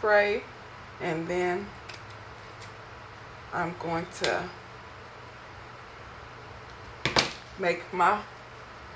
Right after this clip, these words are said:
ribbon bundles. So, here it is. It's easier to see sideways when it's a paintbrush. Well, <laughs> paint stick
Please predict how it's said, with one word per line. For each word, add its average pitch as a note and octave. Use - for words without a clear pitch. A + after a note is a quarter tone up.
ribbon A#3+
bundles. B2
So, -
here -
it -
is. -
It's E3
easier D#3+
to D#3+
see F3+
sideways D3+
when E3+
it's -
a -
paintbrush. -
Well, C3+
<laughs> -
paint E3
stick -